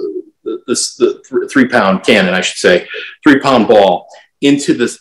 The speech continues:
into the foyer of his home and waits for the crowd to surround his, his house, get on the front lawn. And as he does that, he orders his front doors swung open, and he has a lighted torch in his hand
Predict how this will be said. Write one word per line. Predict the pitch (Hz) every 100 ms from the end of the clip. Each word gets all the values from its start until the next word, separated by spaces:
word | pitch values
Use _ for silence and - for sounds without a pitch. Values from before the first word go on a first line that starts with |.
| -
into | 127 127 131
the | 127
foyer | - 123 127 113 101
of | 107
his | 98 -
home | 120 113 87 - - _ _ _ _
and | 101 92 95
waits | 117 127 -
for | - 110
the | 104
crowd | - - 107 101 95 90 - - -
to | - 98 85 78
surround | - - 101 107 110 110
his, | 107 95 - -
his | 98 -
house, | 92 85 82 - - _ _ _ _ _ 110
get | 113
on | 120
the | 110
front | 123 110 -
lawn. | 98 92 90 90 - _ -
And | 98
as | 98 92 -
he | 117 104
does | 110 117 104
that, | 104 92 -
he | - 104
orders | 131 120 127 120
his | 110 95 -
front | 120 113 -
doors | 107 104 98 - - -
swung | - 123 107 110
open, | 107 104 104 92 90 _ _ _ _ -
and | 101
he | 113
has | 107 98
a | 95
lighted | 104 117 123 120
torch | - 123 107 -
in | -
his | 92 - -
hand | 123 90 80